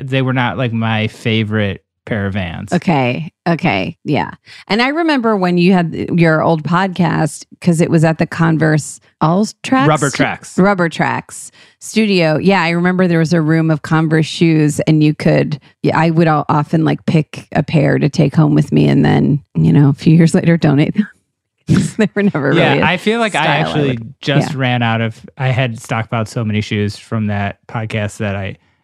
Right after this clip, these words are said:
Speaker 1: I just ran out in the last couple of years.
Speaker 2: Yeah.
Speaker 1: Free shoes, you know, that, that could be a whole other podcast.
Speaker 2: Oh, yes. So Eastland loafers with the curly cues, Keds, Vans,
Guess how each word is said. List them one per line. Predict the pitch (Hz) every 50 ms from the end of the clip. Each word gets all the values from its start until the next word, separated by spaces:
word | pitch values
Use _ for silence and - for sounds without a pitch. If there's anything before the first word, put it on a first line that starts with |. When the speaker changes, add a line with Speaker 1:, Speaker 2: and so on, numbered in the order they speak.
| _
Speaker 1:
I | - 131
just | 127 151 143 -
ran | 139 127 123
out | 120 117
in | 104 110
the | 113
last | 101 98 95 98 -
couple | - - - 98
of | 95
years. | 98 - - 107 - - - _ - -
Speaker 2:
Yeah. | 127 - - - 185 - _ _
Speaker 1:
Free | - 190 196
shoes, | - - 175 151 135 120 113 123
you | 117
know, | 107 104 101
that, | 101 120 120 117 -
that | - 147 131
could | - 110
be | 117 107
a | 107
whole | 110 101
other | 98 90 98
podcast. | 98 - 95 92 - - - -
Speaker 2:
Oh, | - 196 196 196 190 185 175 165 160
yes. | 147 139 123 110 - - - - 180 - - - - - - - _ _ _ _ _ _ _ _
So | - - 240 226 214 202 196 -
Eastland | 233 254 269 - - 254 247 247 240 226
loafers | 208 196 208 202 - - 220 208 208 202 175 190
with | 190 -
the | - 185
curly | - - 185 170 165 165 165
cues, | - - 180 165 160 160 160 156 160 160 156 - - _ _ _ _ _ _
Keds, | - 202 190 185 180 180 175 170 170 165 170 - - - - - _ _ -
Vans, | 156 190 190 190 185 185 185 180 180 180 175 -